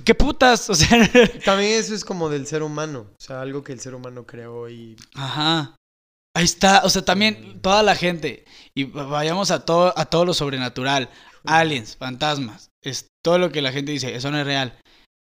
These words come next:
Speaker 1: Dime, ¿por qué no es real?
Speaker 2: Sí.
Speaker 1: ¿Por qué? ¿Por qué? Dame un
Speaker 2: ¿Por
Speaker 1: buen
Speaker 2: qué?
Speaker 1: argumento.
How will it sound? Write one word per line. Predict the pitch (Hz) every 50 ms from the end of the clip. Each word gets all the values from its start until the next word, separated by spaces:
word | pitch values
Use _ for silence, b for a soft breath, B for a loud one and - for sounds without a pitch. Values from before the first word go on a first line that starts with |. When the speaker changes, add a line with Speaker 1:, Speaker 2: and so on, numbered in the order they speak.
| _ _ -
Speaker 1:
Dime, | 147 131 139 156 165 160 143 123 123 -
¿por | - 127 123 117
qué | - 156
no | 165 160
es | 143 127
real? | 117 101 - - _ _ _ _ _ _ _ _ _ _ _ _ _ _ _ _ _ _ _ _
Speaker 2:
Sí. | _ - - 156 165 165 _ -
Speaker 1:
¿Por | - 151 143
qué? | - 180 202 196 175 - _ _
¿Por | - 151 139
qué? | - 208 240 247 220 170 _ _ _ _ _ _ _ _ -
Dame | 165 170 226 254
un | 240 208 196
Speaker 2:
¿Por | 196
Speaker 1:
buen | 196 202 214 226
Speaker 2:
qué? | 269
Speaker 1:
argumento. | 269 220 214 202 190 170 - 202 220 226 220 202 - 165 139